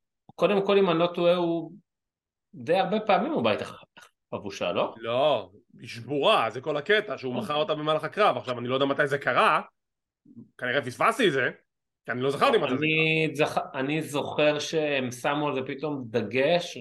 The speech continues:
Speaker 1: רק כשהוא, אה, אה, נתן לו את האורנג' פאנץ'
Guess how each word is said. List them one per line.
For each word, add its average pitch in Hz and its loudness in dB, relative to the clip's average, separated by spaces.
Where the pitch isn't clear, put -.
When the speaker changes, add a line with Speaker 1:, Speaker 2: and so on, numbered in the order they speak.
Speaker 1:
רק 131 -4
כשהוא, 139 -2
אה, 110 -2
אה, 104 -2
נתן 131 -2
לו 143 -2
את - -6
האורנג' 131 2
פאנץ' 110 -4